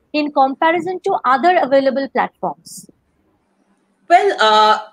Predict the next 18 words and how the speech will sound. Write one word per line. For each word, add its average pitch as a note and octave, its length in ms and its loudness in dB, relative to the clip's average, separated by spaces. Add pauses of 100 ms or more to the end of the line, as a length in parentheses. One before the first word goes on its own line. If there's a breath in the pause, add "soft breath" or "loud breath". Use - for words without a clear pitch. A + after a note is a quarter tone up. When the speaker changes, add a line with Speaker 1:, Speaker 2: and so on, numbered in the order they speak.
(140)
Speaker 2:
frankly B3 540 -4
speaking, E4 540 -10
there B3+ 140 0
are - 160 -2
several A#3 340 0
other A#3 280 -2
platforms, F#3+ 600 -6
but, D4 440 0
uh, G3+ 460 0 (100)
mm, F#3+ 280 -12
you B3 120 -8
have B3 300 0
the C4 160 -8
L F#3+ 120 0
M G#3 100 0
S A3+ 140 -10
platform, G3+ 800 -6
uh, E3 440 -4